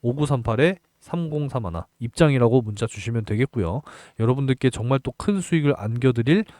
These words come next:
폭등 코인 꼭 잡으셔야 됩니다. 지금 뭐 이십 퍼센트, 삼십 퍼센트가 문제가 아니에요. 트럼프 당선되면 그야말로 불장도 그냥 불장이 아닙니다.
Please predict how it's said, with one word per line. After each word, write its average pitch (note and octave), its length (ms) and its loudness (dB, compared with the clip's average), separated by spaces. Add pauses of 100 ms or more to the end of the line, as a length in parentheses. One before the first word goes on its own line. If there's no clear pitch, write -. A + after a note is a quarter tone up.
(140)
폭등 - 420 0
코인 G2+ 320 -4 (1120)
꼭 D#3 180 4
잡으셔야 A2+ 400 4
됩니다. F2+ 360 -2 (280)
지금 E3 300 2
뭐 F3+ 140 8
이십 C3 420 0
퍼센트, F3 380 0
삼십 A3 340 -6
퍼센트가 F3+ 440 0
문제가 C3+ 400 4
아니에요. A2 520 0 (340)
트럼프 G3+ 340 0
당선되면 D3 840 2
그야말로 C3+ 800 2 (320)
불장도 D#3 600 -2
그냥 F3+ 520 0
불장이 C3 380 -4
아닙니다. F2+ 480 -10